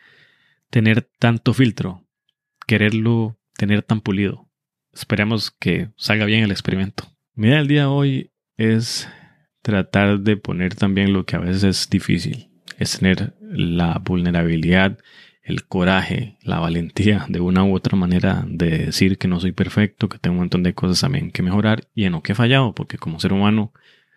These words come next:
voy a seguir fallando y pues a lo largo de la vida también he cometido errores y he aprendido muchísimo. Entonces, si realmente no es algo lo que tal vez quiera escuchar, en el catálogo de Colmillo Rockero hay más de cien episodios que puede escuchar y disfrutar acerca de un montón de otras cosas.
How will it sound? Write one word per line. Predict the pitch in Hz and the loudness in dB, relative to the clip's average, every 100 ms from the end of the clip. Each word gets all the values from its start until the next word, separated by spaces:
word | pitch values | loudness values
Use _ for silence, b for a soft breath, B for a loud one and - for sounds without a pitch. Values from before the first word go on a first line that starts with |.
| b _ | b _
voy | - 95 98 | -6 0 4
a | 101 | 4
seguir | 107 101 | 4 4
fallando | 113 113 113 117 117 123 - | 4 6 4 2 -4 -8 -12
y | 92 90 85 | -6 -4 -6
pues | - 85 - | -6 -8 -4
a | 87 | -4
lo | |
largo | 85 90 101 | 0 2 2
de | |
la | 90 | 0
vida | 90 95 | -2 -2
también | 85 78 | -2 -2
he | 92 | 0
cometido | 98 87 107 | 0 0 0
errores | 104 117 - - _ b b b | 0 0 -4 -10 _ b b b
y | - | 0
he | |
aprendido | 98 104 110 117 | 2 4 4 4
muchísimo. | 107 95 123 95 80 B B B B - | 2 0 0 0 -4 B B B B -2
Entonces, | 107 - | -2 0
si | 87 | -2
realmente | 87 95 117 123 | 0 2 2 2
no | 139 135 | 2 4
es | |
algo | 131 127 131 | 4 2 2
lo | 123 120 | 0 0
que | - 120 | 2 0
tal | - 117 | 0 0
vez | 123 113 | 0 0
quiera | - 117 | 0 0
escuchar, | - - 135 127 - | -2 0 0 0 -2
en | 104 | 0
el | 87 | 0
catálogo | - - 92 104 98 | -2 -2 -2 0 -2
de | |
Colmillo | - 87 95 | -4 -4 -2
Rockero | 95 90 98 95 - | -2 -2 -2 -4 -4
hay | 90 | -4
más | 87 95 | 0 0
de | 95 | 0
cien | - 120 117 | 2 2 4
episodios | 110 98 104 101 101 - | 2 0 2 2 2 0
que | - | -4
puede | - 95 | -2 0
escuchar | 92 87 - 95 | 0 -4 0 2
y | 92 | 2
disfrutar | - 87 131 87 | -2 -2 0 0
acerca | - - - | -2 -4 -4
de | |
un | 90 | -2
montón | 90 92 95 | 0 0 0
de | |
otras | 90 95 90 | 0 -2 -2
cosas. | - 131 156 - | 0 2 2 0